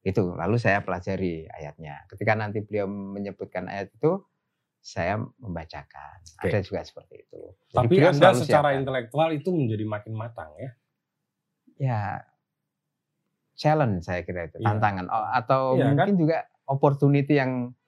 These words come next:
Speaker 1: bagus gitu. Saya harus belajar banyak gitu kan, saya harus
Speaker 2: Betul, Mas.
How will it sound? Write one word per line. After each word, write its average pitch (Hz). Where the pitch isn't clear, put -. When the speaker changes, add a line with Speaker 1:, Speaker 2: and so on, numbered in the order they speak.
Speaker 1:
bagus 151
gitu. 92
Saya 110
harus 107
belajar 127
banyak 117
gitu 98
kan, 101
saya 95
harus 92
Speaker 2:
Betul, 113
Mas. 85